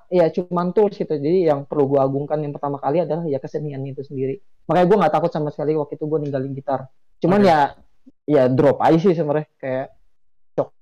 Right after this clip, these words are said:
Speaker 1: aja sih. Kayak tiba-tiba nggak ada gig, tiba-tiba nggak ada duit.
Speaker 2: <laughs>
Speaker 1: Ya
Speaker 2: Iya.
Speaker 1: gitulah.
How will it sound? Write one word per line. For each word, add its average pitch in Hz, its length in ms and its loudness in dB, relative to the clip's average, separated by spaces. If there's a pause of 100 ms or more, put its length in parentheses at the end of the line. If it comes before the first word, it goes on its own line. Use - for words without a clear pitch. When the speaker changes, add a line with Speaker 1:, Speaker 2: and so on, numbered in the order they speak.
(140)
Speaker 1:
aja 151 160 0
sih. 165 160 -6 (240)
Kayak 135 200 -6 (120)
tiba-tiba 143 400 0
nggak 143 240 0
ada 139 80 2
gig, 135 240 0
tiba-tiba 143 240 -4
nggak 135 160 2
ada 131 80 0
duit. 139 240 0
Speaker 2:
<laughs> - 1800 -14 (2250)
Speaker 1:
Ya 139 160 -2
Speaker 2:
Iya. 131 160 -2
Speaker 1:
gitulah. 131 220 -2